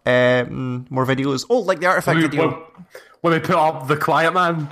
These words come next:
Speaker 1: The Quiet Man, uh, will be up there,
Speaker 2: Yeah.
Speaker 1: um, and Artifact will be up there this week as well.
Speaker 2: Yep.
Speaker 1: Um, if you
Speaker 2: Yep.
Speaker 1: wanna see, Callum takes us through some of that.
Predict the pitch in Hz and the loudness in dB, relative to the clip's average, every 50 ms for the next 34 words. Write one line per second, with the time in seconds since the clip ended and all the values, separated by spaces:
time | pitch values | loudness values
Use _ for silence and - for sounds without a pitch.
0 | - - 147 - - 156 147 156 160 160 156 147 147 135 - - 135 139 135 139 | -10 -8 -8 -4 -2 0 0 2 2 0 0 0 -2 -6 -6 -4 -2 -2 -2 -2
1 | 131 131 139 139 139 143 139 139 139 135 127 123 - - 131 127 123 127 127 123 | 0 0 -2 0 0 0 0 2 0 0 -2 -4 -2 0 2 2 2 0 -2 -2
2 | 120 87 127 127 131 139 135 - - 135 135 - - 131 131 123 - 127 127 123 | -4 -4 -2 0 0 -2 0 0 0 0 0 -2 -4 -6 -4 -4 -2 -2 -2 -2
3 | 123 123 - 143 139 135 - - _ - 127 135 156 170 170 165 165 - - - | -2 -4 -4 -6 -8 -8 -12 -18 _ -8 -4 0 0 2 0 0 -4 -10 -18 -4
4 | - 147 151 151 151 - - - - 123 123 120 143 143 127 123 - - 135 131 | 0 0 0 0 0 -6 -12 -10 -8 -8 -6 -2 -2 -2 -2 -2 -4 -6 -6 -6
5 | 127 127 123 127 - - - 135 123 123 123 - 139 131 135 123 - - 143 139 | -6 -6 -8 -10 -16 -12 -8 -6 -6 -6 -6 -8 -12 -12 -12 -12 -8 -4 -2 0
6 | 139 139 135 - - - 147 139 156 165 170 - - - - - - | 0 0 -2 -2 -4 -6 -4 -2 0 0 0 0 -2 -6 -10 -10 -10